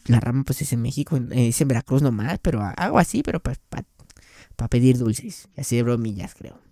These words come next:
Creo, no sé. Y también luego el primero, ¿qué haces? Tus tamalitos,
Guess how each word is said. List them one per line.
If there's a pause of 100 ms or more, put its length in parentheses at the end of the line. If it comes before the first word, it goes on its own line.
(220)
Creo,
no
sé. (1300)
Y
también
luego
el
primero,
¿qué
haces? (840)
Tus
tamalitos,